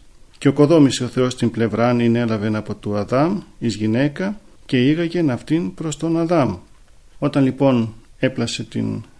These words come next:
ε, γυναίκα ο Θεός, ύπνωσε, όπως μας λέει πολύ χαρακτηριστικά, τον, ε, Αδάμ, επέβαλε ο Θεός έκσταση επί τον Αδάμ και ύπνωσε,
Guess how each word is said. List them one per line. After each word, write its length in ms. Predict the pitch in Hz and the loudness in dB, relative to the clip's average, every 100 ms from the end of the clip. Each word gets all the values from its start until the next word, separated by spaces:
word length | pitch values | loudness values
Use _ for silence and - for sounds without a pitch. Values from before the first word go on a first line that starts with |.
| - | -10
ε, 360 | 120 113 113 | -8 -6 -6
γυναίκα 720 | 107 117 113 120 120 113 113 - | -4 0 0 0 -2 -6 -8 -10
ο 100 | 117 | -10
Θεός, 580 | - 117 151 175 - - | -4 -2 -2 -2 -8 2
ύπνωσε, 480 | 143 143 117 - 110 | 2 4 -2 -2 -6
όπως 240 | 120 - | -8 -6
μας 180 | 107 - | -6 -2
λέει 200 | 113 113 | 0 0
πολύ 260 | 113 104 | -2 -6
χαρακτηριστικά, 960 | 113 110 107 - 110 104 - 98 113 104 - - - - - | -4 -8 -8 -6 -6 -6 -8 -4 -4 -4 -8 -20 -20 -20 -10
τον, 400 | 117 113 107 104 | -2 0 2 0
ε, 360 | 101 101 98 101 | -2 -4 -6 -6
Αδάμ, 520 | 110 120 120 151 170 - - | -6 0 2 2 -2 -8 -10
επέβαλε 640 | 113 127 120 120 117 117 - - - | -4 -2 0 0 0 -2 -6 -16 -10
ο 100 | 113 | -8
Θεός 360 | - 120 120 | -2 0 0
έκσταση 640 | 120 123 - 107 - 107 110 | -2 -2 -4 -6 -4 -4 -4
επί 200 | 156 - | -8 -10
τον 200 | - 113 | -6 -4
Αδάμ 380 | 104 98 135 160 | -4 0 0 0
και 200 | - 110 | -2 -2
ύπνωσε, 520 | 113 131 143 - 185 | -2 -4 -6 -4 -4